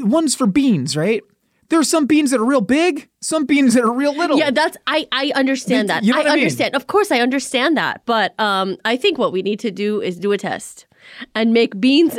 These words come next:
Speaker 2: on the stew and make beans in the pudding and make beans in the beans.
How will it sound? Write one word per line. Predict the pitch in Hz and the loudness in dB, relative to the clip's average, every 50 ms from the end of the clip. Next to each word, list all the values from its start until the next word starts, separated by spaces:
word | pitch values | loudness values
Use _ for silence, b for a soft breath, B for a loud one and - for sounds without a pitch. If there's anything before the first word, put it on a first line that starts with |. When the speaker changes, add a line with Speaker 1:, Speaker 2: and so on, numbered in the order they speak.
| - | -4
Speaker 2:
on | - 233 233 | -2 0 0
the | 214 | 0
stew | 208 - - - 302 320 320 330 - - | -2 -4 0 2 4 4 4 2 -2 -4
and | 214 226 226 | -2 0 0
make | 226 226 196 190 | 0 -2 0 0
beans | 240 254 254 254 226 | 0 0 2 0 -2
in | - - 220 226 | -2 -2 -2 -2
the | 208 | -2
pudding | 196 - 311 277 262 277 277 - | -2 -2 -2 0 0 0 -2 -2
and | - 208 226 | -2 -2 -2
make | 214 202 190 190 | -2 -2 -2 -2
beans | 220 233 240 254 208 - | 0 0 2 0 0 0
in | - 220 226 | -2 -2 -2
the | 196 202 196 190 - - | -2 -2 -4 -6 -6 -2
beans. | 202 143 147 302 311 285 - - | 0 2 2 4 2 0 0 -6